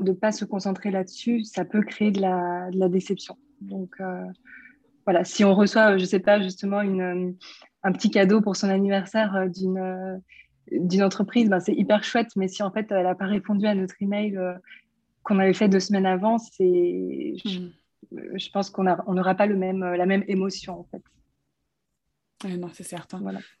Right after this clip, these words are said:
Speaker 2: Et, euh, dans
Speaker 1: Mm.
Speaker 2: ces domaines-là, au niveau de l'acquisition client, est-ce que, euh, tu as quelque chose à nous partager, peut-être qui pourrait être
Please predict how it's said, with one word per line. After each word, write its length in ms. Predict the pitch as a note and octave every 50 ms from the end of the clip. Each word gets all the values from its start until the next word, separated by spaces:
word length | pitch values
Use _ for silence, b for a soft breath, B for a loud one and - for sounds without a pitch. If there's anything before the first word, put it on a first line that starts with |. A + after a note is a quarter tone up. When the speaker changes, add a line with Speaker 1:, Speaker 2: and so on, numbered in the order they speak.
| _ _ -
Speaker 2:
Et, 160 | G#3+ G3 F#3+
euh, 100 | F#3+ -
dans 140 | G3+ G3+ G#3
Speaker 1:
Mm. 40 | G#3+
Speaker 2:
ces 100 | - G#3+
domaines-là, 440 | G3 G#3 G#3 G3+ G3+ G#3+ B3+ C#4+
au 40 | B3+
niveau 300 | G#3+ G3 G3 F#3+ G#3 A3+
de 100 | G3 G3
l'acquisition 800 | F#3+ F#3+ G3+ G3+ - - A3 G3 G3+ G#3 - - - A#3 A#3 A#3 A3+
client, 480 | A#3 - G#3 G3 G#3 A#3 B3+ C4 B3+ B3+
est-ce 180 | G#3+ F#3+ - -
que, 100 | - A#3
euh, 360 | B3+ B3+ B3 G#3 F#3+ F#3 F3+
tu 140 | F3+ - G#3
as 40 | G#3
quelque 200 | G#3 F#3 F3+ -
chose 140 | - A3+ A3
à 60 | G3+
nous 120 | F#3 F3
partager, 500 | - F3+ F3 - - F#3+ F3+ F3+ G3+ A3+
peut-être 220 | A3 G#3+ F#3+ F#3+ -
qui 100 | - F#3
pourrait 300 | - - F#3 F3+ G3 G3+
être 280 | G3+ - - F3+ E3+